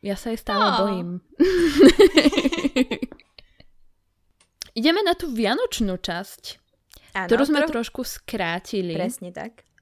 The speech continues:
Speaker 1: Lebo toto bude určite na dlho, lebo ste nám poslali aj veľa otázok a aj my máme na vás veľa otázok, čiže sme ju trošku skrátili. Čiže, Sima, čo tam máme, čo sa pýtame?
Speaker 3: No, klasic-,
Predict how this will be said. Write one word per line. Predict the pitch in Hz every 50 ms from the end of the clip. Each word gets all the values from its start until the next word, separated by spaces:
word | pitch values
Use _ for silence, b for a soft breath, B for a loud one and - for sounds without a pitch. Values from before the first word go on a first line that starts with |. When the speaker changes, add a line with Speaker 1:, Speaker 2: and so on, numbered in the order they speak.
| _ _ -
Speaker 1:
Lebo | 196 190 185 180 190 190 185 180 180
toto | 185 - 196 196 - 196 185
bude | 202 190 - -
určite | - 190 196 - 247 - - 277
na | 247 208
dlho, | 196 208 196 190 185 185
lebo | 185 190
ste | 180 - 202
nám | 196 190 196
poslali | 196 190 180 - - 196 190 185
aj | 170 180 180 185
veľa | 185 190 190 -
otázok | 185 - 185 180 180 - 180 - - -
a | - - -
aj | - 180 180
my | 175 185 202 254 294
máme | 285 202 180 165 160
na | 160 160
vás | - - -
veľa | 180 170 - - - -
otázok, | 190 - - 190 185 185 - 226 - - -
čiže | _ - - 180 180 185 185
sme | 190 185 180
ju | 180 -
trošku | - 180 - - - 185
skrátili. | - - 190 180 180 180 - 202 202 -
Čiže, | - 214 202 208
Sima, | 202 - 233 220 220 208 -
čo | - - - 254 254
tam | - 247 233 220
máme, | 220 214 220 247 240
čo | - 214
sa | - 196 196
pýtame? | - 185 - - 185 185 190 208 254 - B B B B B B B B B B B
Speaker 3:
No, | 233 254 254 262 262
klasic-, | - - 254 240 240 - 330 302 -